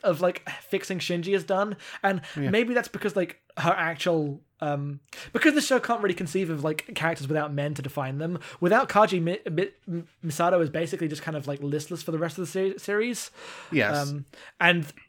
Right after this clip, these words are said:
Speaker 1: uh, this
Speaker 2: So there's a bit,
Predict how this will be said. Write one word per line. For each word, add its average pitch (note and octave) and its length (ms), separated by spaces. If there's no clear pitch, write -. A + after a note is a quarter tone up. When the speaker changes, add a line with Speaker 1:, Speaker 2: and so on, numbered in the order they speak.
Speaker 1:
uh, C#3 240
this - 240
Speaker 2:
So B3+ 240
there's C4 380
a C#4 60
bit, C#4+ 220